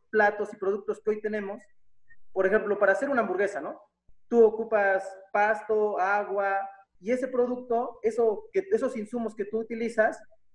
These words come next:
este, pues, tiene un impacto ambiental negativo porque los sacas de la tierra, no los repones, y, y te vas acabando, ¿no? Te vas acabando el agua, te vas acabando la tierra, vas contaminando.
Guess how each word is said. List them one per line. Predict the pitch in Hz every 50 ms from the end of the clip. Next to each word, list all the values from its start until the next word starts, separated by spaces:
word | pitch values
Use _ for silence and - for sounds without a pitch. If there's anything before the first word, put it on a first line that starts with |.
| _ _
este, | - 156 160 156 156 160 - 165 160 156 151 151 151 - - - - _ _ _ _ _ - -
pues, | - 175 170 170 170 170 170 170
tiene | 220 220 214
un | 220 214 208
impacto | 202 208 - 220 - -
ambiental | 202 190 185 185 - 208 208
negativo | 202 196 202 196 202 214 202 208 202
porque | - 170 - -
los | 156 156
sacas | 156 208 202 208 185
de | 196
la | 196 190 190 -
tierra, | 202 214 202 196 190
no | 190 190
los | 190 196 196 190
repones, | 196 208 - - 220 220 202 214 - - _ _ - - - - - - - - -
y, | 180 170 156 190
y | 165
te | - 202
vas | 208 214 208
acabando, | 214 208 208 208 226 226 202 185 170
¿no? | 175 185
Te | 185 190
vas | 190 190 185
acabando | 190 185 180 175 160 160
el | 175
agua, | 196 196 208 190 196 190 190
te | 190
vas | 180 175 180
acabando | 175 170 165 165 160 156
la | 151 147
tierra, | - - 208 208 208 208 185 175
vas | 170 170 - _
contaminando. | 170 - - 165 175 - - 214 220 208 -